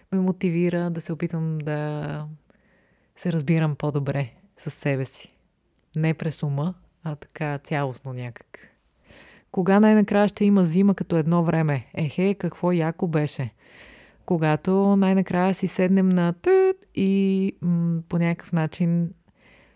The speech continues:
се наистина осъзнаем за климатичната криза и всички промени, които ще настъпят в следващите години, вследствие на нашето поведение на хората. И това е необратимо.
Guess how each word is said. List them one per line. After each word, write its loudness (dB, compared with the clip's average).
се 0
наистина 0
осъзнаем 0
за 0
климатичната -2
криза -2
и -2
всички -6
промени, 0
които -4
ще -8
настъпят -4
в -20
следващите -6
години, -4
вследствие -4
на -4
нашето -2
поведение -2
на -4
хората. -2
И 0
това 2
е 4
необратимо. 2